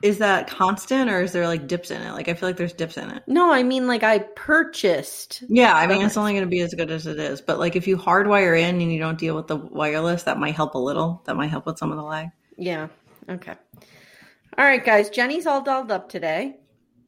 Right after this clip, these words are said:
Speaker 2: Jen, do you
Speaker 1: I'm wearing a s-, like, a sweatshirt.
Speaker 2: do you have a date?
Speaker 1: No, I have work. I work.
Speaker 2: All right, Jen. Today we continue our look at Little House on the Prairie with season four, episode seven,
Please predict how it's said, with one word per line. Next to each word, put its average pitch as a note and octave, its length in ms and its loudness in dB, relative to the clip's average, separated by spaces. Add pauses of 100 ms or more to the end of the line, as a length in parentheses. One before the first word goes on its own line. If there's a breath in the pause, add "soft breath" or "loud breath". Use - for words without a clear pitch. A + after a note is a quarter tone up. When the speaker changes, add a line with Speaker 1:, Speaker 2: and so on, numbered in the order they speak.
(220)
Speaker 2:
Jen, A3 200 -4
do G#3+ 60 -2
you B3 60 6
Speaker 1:
I'm B3+ 200 10
wearing C4+ 340 8
a A#3+ 40 8
s-, - 200 0
like, G#3 200 4
a F#3+ 40 4
sweatshirt. F3+ 640 0
Speaker 2:
do - 60 0
you A3+ 60 2
have G#3 60 -4
a G#3 40 0
date? G3+ 340 -2 (1000)
Speaker 1:
No, A3+ 380 2
I D3+ 140 2
have F#3 200 -4
work. G#3+ 380 -2
I F3+ 160 0
work. D#3+ 520 -2
Speaker 2:
All D4+ 80 6
right, B3 140 4
Jen. G#3 420 4
Today D#4 400 2
we G#4+ 80 8
continue D4+ 400 0
our C4 100 4
look A3+ 220 -2
at F#3 100 -2
Little C4+ 200 -2
House C#4 220 -2
on C4+ 120 -2
the C#4 80 -2
Prairie G3 400 2
with F3+ 260 -6
season C#4 540 -4
four, G3 420 4
episode C4+ 540 0
seven, E3+ 540 0